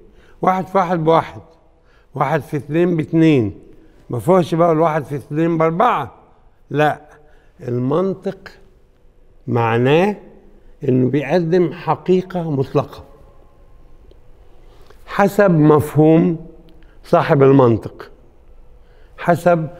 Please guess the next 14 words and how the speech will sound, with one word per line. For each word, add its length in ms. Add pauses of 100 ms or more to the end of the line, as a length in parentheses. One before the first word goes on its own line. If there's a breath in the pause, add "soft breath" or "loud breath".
(260 loud breath)
مفهوم 680
صاحب 360
المنطق. 500 (680 loud breath)
فالفيلسوف 1300 (160)
يختلف 560
عن 180
العالم، 500 (2500)
وإن 240
كان 240
هناك 380
عشرات 720
العلماء 720 (340 loud breath)
لكنهم 540
فلاسفة. 640